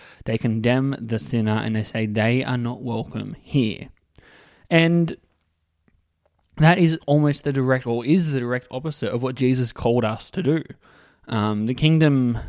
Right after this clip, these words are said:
of heaven is open to all. It isn't a closed off, uh, thing. It,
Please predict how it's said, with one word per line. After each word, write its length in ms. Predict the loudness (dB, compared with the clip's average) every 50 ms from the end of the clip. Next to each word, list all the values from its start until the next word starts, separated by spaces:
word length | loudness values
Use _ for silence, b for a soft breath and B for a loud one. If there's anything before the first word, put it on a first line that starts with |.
| B B B
of 100 | B -4
heaven 340 | -2 2 4 4 6 6 4
is 140 | 4 4 4
open 300 | 4 4 4 2 -2 -4
to 120 | -4 -6 -2
all. 340 | 2 4 4 4 4 4 2
It 60 | 2
isn't 480 | 2 2 2 2 0 0 -2 -2 -6 -8 -8
a 80 | -8
closed 460 | -6 -2 0 2 4 4 2 2 2
off, 400 | 2 2 2 0 -2 -8 -18 -20 -20 b b b b b b b b b b b b b b b
uh, 160 | -6 -6 -6 -4
thing. 340 | 0 2 4 4 4 4
It, 220 | 2 2 0 -2